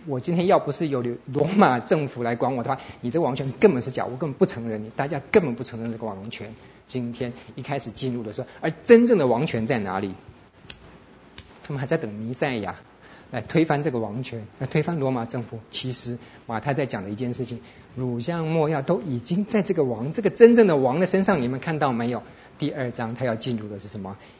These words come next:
一个真正王权是在谁的身上？从哪里开始？伯利恒。这个小孩子出生在哪里？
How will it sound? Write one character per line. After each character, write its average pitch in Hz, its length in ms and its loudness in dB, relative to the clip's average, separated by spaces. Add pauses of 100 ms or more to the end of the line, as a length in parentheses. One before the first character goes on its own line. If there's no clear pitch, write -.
一 127 100 -6
个 120 120 -4
真 131 340 0
正 107 320 -6
王 110 280 -6
权 110 280 -4
是 - 100 -8
在 104 200 -6
谁 90 180 -8
的 92 100 -10
身 113 220 -10
上？ 113 160 -6 (580)
从 139 220 -4
哪 151 120 2
里 143 120 2
开 127 180 -4
始？ 113 220 -6 (1300)
伯 117 220 -2
利 131 220 -2
恒。 - 160 -14 (960)
这 160 120 -2
个 143 60 0
小 117 160 -6
孩 113 140 -6
子 113 140 -8
出 - 160 -6
生 127 160 -4
在 120 100 -4
哪 101 160 -4
里？ 98 80 -6